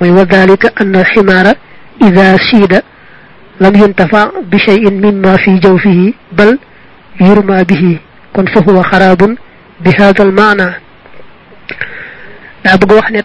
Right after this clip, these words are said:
tooñ daal moom mooy li gën a gaaf. Ndax nee nañu nguur sax, borom nguur ga ak waa nguuram mën nañoo nekk ci kéefër, te du tee Yàlla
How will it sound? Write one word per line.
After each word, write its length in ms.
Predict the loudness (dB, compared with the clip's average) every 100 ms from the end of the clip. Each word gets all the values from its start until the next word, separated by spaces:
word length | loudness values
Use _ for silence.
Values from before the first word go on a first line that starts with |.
| -2
tooñ 220 | -2 -2
daal 220 | -4 -2
moom 240 | -2 -4 -6 -20 -20 -6
mooy 200 | 0 2 2
li 100 | 0
gën 180 | 0
a 60 | 0
gaaf. 320 | 0 0 0 -6 -10 -12 -20 -20 -20 -20 -20 -20 -20 -20 -20 -6
Ndax 160 | -2 2
nee 140 | 2
nañu 160 | 2 2
nguur 280 | 2 2 0
sax, 200 | -2 -4 -8 -12 -18 -4
borom 240 | 0 2 2
nguur 180 | 0 0
ga 140 | 0 -4 -8 -20 -20 -20 -20 -20 -20 -10 -6
ak 140 | -6 -6 -2
waa 180 | 0 2
nguuram 340 | 0 0 0
mën 100 | 0
nañoo 240 | 2 2 2
nekk 180 | -2 -4
ci 100 | -8
kéefër, 440 | 0 0 2 0 -2 _ -8 -2
te 80 | -2
du 60 |
tee 220 | 2 4 4
Yàlla 260 | 2 -2